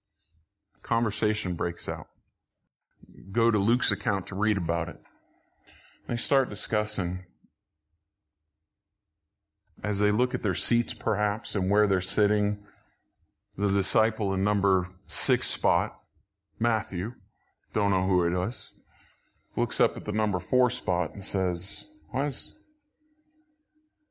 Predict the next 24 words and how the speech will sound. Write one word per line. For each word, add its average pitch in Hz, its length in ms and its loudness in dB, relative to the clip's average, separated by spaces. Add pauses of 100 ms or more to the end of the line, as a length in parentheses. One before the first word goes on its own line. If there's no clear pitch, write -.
(320)
why 113 100 -4
is 113 220 -2
Bartholomew 101 920 2
up 92 140 -2
there? 95 400 -2 (1120)
Why, 107 200 -2 (560)
why 120 160 2
am 117 120 0
I 117 100 2
not 87 260 0
up 82 140 -10
there?" 82 340 -6 (1800)
And 92 100 0
two 151 180 0
brothers 117 440 2
in 101 80 0
particular 107 560 2
get 101 220 2
into 110 360 4
it 101 40 6
and 98 100 0
they 98 80 2
say, 104 320 0
"Uh, - 160 -8